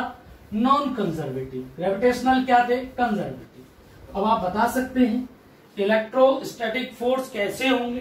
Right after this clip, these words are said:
सेवंथ प्रॉपर्टी, इंपॉर्टेंट प्रॉपर्टी, यहां से आईआईटी में क्वेश्चन आया था।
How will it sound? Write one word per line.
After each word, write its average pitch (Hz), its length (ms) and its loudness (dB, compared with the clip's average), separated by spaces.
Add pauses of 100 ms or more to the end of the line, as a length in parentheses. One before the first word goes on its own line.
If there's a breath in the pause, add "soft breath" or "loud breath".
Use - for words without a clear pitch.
(140)
सेवंथ 214 500 -2
प्रॉपर्टी, 175 460 -6
इंपॉर्टेंट 220 540 2
प्रॉपर्टी, 165 460 -4 (500 loud breath)
यहां 208 160 -2
से 226 120 -2
आईआईटी 214 320 2
में 262 140 0
क्वेश्चन 254 300 -2
आया 247 220 2
था। 160 240 -4